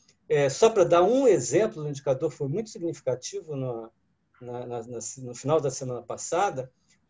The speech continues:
o crescimento das vendas no comércio varejista, né,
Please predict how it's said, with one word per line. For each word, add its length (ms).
o 80
crescimento 560
das 180
vendas 520
no 120
comércio 600
varejista, 920
né, 300